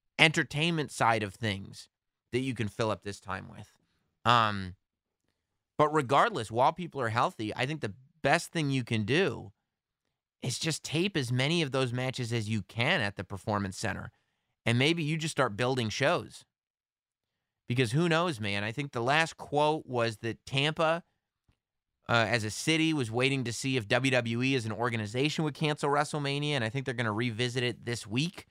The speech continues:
uh, and, and say that they would cancel it if W W E won't. And when I say cancel it, I mean it could be postponed, it could be moved, it could be whatever. But, I mean, it's a really complicated thing, because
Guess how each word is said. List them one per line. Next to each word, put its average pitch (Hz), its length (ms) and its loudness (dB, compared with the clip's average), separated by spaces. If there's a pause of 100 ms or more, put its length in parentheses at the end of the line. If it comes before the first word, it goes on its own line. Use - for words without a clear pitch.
(520)
uh, 107 360 2
and, 107 360 -4
and 104 400 -2 (240)
say 139 220 2
that 107 180 -4
they 123 180 2
would 143 200 2
cancel 139 380 0
it 131 60 2
if 113 100 0
W 113 200 0
W 110 300 0
E 107 100 -2
won't. 151 400 0 (1200)
And 147 80 4
when 165 100 6
I 160 40 4
say 156 180 -2
cancel 147 440 -2
it, 117 180 -2
I 120 160 2
mean 113 260 0
it 104 120 -6
could 120 140 -2
be 104 120 -2
postponed, 104 560 0
it 92 80 -6
could 95 160 -6
be 85 100 -12
moved, 90 300 -8
it - 100 -14
could 101 140 -4
be 87 100 -10
whatever. 78 480 -8 (1040)
But, 127 360 6 (420)
I 143 60 2
mean, 190 120 6
it's 175 120 0
a 180 40 0
really 220 220 2
complicated 156 520 0
thing, 127 380 -4 (220)
because 135 420 0